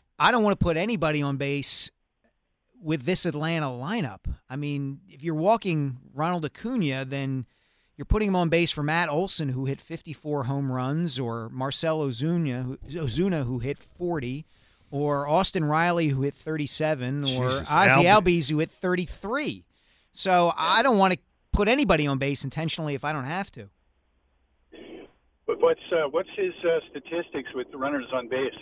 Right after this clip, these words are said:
Speaker 3: Acuna, compared to the other guys? Just curious. Does anybody know?
Speaker 2: No, I don't know, but are, you're, you're talking about putting him on base deliberately. Now you're talking about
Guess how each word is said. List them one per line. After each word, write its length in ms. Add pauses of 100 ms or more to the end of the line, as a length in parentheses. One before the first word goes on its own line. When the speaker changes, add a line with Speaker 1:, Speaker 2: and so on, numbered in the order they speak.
(120)
Speaker 3:
Acuna, 440 (180)
compared 320
to 60
the 60
other 140
guys? 220 (220)
Just 200
curious. 300 (320)
Does 100
anybody 220
know? 260 (420)
Speaker 2:
No, 320
I 200
don't 180
know, 320
but 160 (180)
are, 120
you're, 300
you're 160
talking 180
about 200
putting 280
him 60
on 160
base 260
deliberately. 640
Now 140
you're 100
talking 180
about 260